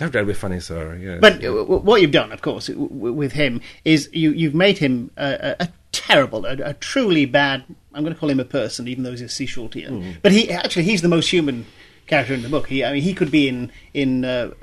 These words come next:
Speaker 2: in any book. You could write a, a, a completely non-science fiction novel with
Speaker 1: Oh,
Speaker 2: him
Speaker 1: yes.
Speaker 2: in,
Speaker 1: So
Speaker 2: in
Speaker 1: he's, he's certainly got a,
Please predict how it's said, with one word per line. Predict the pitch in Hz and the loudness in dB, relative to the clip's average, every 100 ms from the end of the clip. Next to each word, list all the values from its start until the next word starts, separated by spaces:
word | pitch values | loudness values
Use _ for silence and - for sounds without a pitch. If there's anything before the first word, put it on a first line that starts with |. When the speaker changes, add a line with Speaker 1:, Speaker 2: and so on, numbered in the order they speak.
| - - | -10 -6
Speaker 2:
in | 175 | -2
any | 175 170 143 113 - - | 2 4 4 0 -10 -10
book. | 92 - | -6 -6
You | 147 | -6
could | 135 | -4
write | 147 135 - | -2 -2 -4
a, | 135 127 - | -6 -6 -8
a, | 135 127 127 127 | -8 -8 -10 -12
a | 131 | -14
completely | - 160 135 139 | -8 -4 -2 -2
non-science | 135 - 131 - | -2 -6 -10 -10
fiction | - 131 117 | -12 -10 -10
novel | 120 120 117 _ - - | -10 -12 -16 _ -12 2
with | |
Speaker 1:
Oh, | 202 190 | 8 8
Speaker 2:
him | 101 | 8
Speaker 1:
yes. | 101 - | 6 4
Speaker 2:
in, | |
Speaker 1:
So | 120 | 0
Speaker 2:
in | 92 | 0
Speaker 1:
he's, | 85 - | 0 -6
he's | - | -2
certainly | - 113 117 | 2 4 4
got | 98 90 | 2 0
a, | - | -2